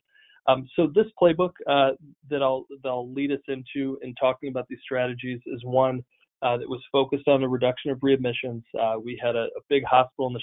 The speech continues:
Chicagoland area who actually partnered up with a critical access hospital in Illinois. And they were able to take this process, uh, that the Advocate Hospital created of an individualized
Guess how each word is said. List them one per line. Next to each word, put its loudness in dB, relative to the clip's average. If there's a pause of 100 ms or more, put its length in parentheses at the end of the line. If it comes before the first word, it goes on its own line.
Chicagoland -2
area -2 (400)
who 2
actually -2 (120)
partnered 0
up 2 (460)
with -10
a -8
critical -2
access 2
hospital -4
in -12
Illinois. -2 (880)
And -6
they 0
were -4
able 4
to -10
take -4
this -12 (100)
process, 0 (540)
uh, 0
that -6
the 0 (100)
Advocate 0
Hospital -4
created -6
of -4
an -12
individualized 2